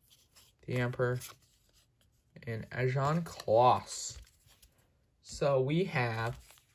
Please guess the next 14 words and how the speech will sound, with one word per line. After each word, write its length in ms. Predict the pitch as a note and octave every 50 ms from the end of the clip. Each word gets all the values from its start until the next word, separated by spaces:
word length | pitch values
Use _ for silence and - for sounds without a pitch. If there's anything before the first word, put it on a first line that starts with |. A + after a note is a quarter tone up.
| _ - C3+
one, 380 | C3+ C#3+ D3+ D#3 D3+ C#3+ C#3+ C#3+ - -
two, 260 | - D3+ D3 D3+ D3+
three, 340 | D3+ - D3 C#3+ C#3+ C#3 C#3
four, 360 | C#3 - - C3 B2+ C3 B2+
five 800 | B2+ - - - - - - - D3 D3+ D#3 D3+ D3+ D3+ C#3+ -
packs 480 | - - C3+ C3 - - - - - -
left 180 | A#2+ A#2+ -
in 100 | - B2
this 220 | A#2+ A#2+ A#2+ - - - - - - - - - - - - - - - - - - - - - - - - - -
box 400 | - - A#2+ A#2+ A#2+ - - - - - A#2+
of 200 | A#2+ A#2 A2+ A2 A2 - - - - - - - - - - - - - - - -
twenty 200 | D3+ D3+ D3+ D3+
twenty 460 | D3 - - - C#3+ B2+ - - B2+
Topps 640 | B2+ - - - - - - A2 - - - - -